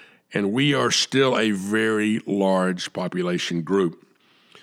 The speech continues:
We also control the vast majority of the disposable income in America today, so it's still a very, very important group for marketers. Our defining idea really was individuality. Uh, we grew up in the sixties,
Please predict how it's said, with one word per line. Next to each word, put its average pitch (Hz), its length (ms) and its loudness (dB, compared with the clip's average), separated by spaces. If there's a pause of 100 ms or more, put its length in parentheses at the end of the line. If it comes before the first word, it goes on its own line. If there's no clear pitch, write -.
(220)
We 113 160 2
also 117 520 2
control 104 840 0
the 101 160 -2
vast 113 380 0
majority 101 520 0
of 98 80 0
the 101 80 0
disposable 107 640 0
income 80 500 -4 (480)
in 95 160 -2
America 87 420 0
today, 85 340 -2
so 104 260 0
it's 104 120 -2
still 143 260 2
a 120 60 2
very, 110 240 2
very 104 200 2
important 98 580 -2
group 90 260 0
for 95 160 -2
marketers. 92 640 -2 (1080)
Our 135 200 6
defining 143 640 4
idea 120 400 2
really 123 280 4
was 113 280 0
individuality. 110 1200 0
Uh, 98 200 -4
we 104 100 -4
grew 113 160 2
up 120 100 -2
in 123 60 2
the 117 60 0
sixties, - 880 -2